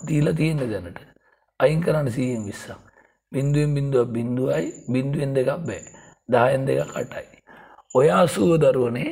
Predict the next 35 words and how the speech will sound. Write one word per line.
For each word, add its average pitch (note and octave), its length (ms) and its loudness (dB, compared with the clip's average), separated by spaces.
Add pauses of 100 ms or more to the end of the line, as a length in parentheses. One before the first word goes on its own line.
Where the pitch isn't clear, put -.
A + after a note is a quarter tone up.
(160)
අර C#3 200 4
බෝල E3+ 300 2
පහට - 340 -4
දෙනවා. - 280 -12 (960)
එතකොට D#3 280 0
ගාන E3+ 340 -2
සංඛ්‍යා F3+ 380 -4
ටික E3 160 -4
ඇදේ. - 300 -8 (920)
දැන් A#2+ 120 0
ඉස්සෙල්ලා F3+ 460 4
එක C#3+ 200 -2
එක F3+ 200 2
ගියේ F#3 480 2
ග-, D3+ 320 4
එම්, C3 320 -4
ස-, - 160 -14 (300)
එක A#2 180 -4
ළඟ F#3+ 320 4
පිහිටි D#3+ 280 2
සංඛ්‍යා A2 420 -6
නිසා. - 280 -14 (400)
ඉරට්ට E3 400 4
යන්නේ F3+ 300 4
දෙක F#3+ 200 2
දෙක. D#3+ 160 0
එච්චරයි D#3+ 400 -2
විශේෂත්වය. - 640 -6 (760)
දැන් D3 180 0
මේ D#3 160 0
අසූව, C#3 420 -4 (1500)
මේ D3 160 0
බෝල D3+ 300 4
පහට B2+ 340 0
මේ - 160 -10